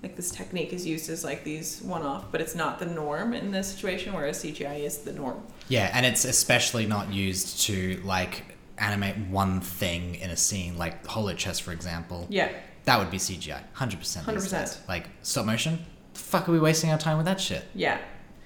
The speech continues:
Speaker 1: I was even trying to think, do you know what those Hollow... This, this is a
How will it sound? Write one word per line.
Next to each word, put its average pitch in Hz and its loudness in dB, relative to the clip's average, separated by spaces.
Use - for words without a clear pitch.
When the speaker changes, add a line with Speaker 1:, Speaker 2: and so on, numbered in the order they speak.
Speaker 1:
I 330 2
was 440 8
even 440 6
trying 349 2
to 269 0
think, 247 4
do - 0
you 440 2
know 571 12
what 554 10
those 466 8
Hollow... 214 10
This, 208 -4
this - -6
is 165 -6
a 113 -2